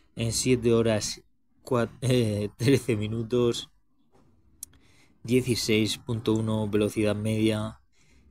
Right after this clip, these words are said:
y, eh, subí ochocientos cincuenta y nueve metros en todo, en total. Bueno, pues, eh, yo me levanté por aquí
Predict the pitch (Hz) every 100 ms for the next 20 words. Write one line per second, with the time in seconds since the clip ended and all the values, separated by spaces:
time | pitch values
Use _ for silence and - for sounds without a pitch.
0 | _ 139 131 123 - 107 113 104 101 98
1 | 92 - - _ - - 110 110 110 104
2 | 110 123 - 123 117 120 123 107 120 113
3 | 107 113 113 110 110 110 101 98 98 -
4 | - - 110 101 - 101 90 90 - _
5 | _ - - 110 101 92 90 90 - -
6 | _ _ _ _ _ _ _ _ _ _
7 | _ _ _ _ _ - 135 120 107 117
8 | 110 - 131 120 107 104 - - - 123
9 | 131 139 131 123 120 117 117 - - 123
10 | 120 131 - _ 107 98 98 113 113 110
11 | 104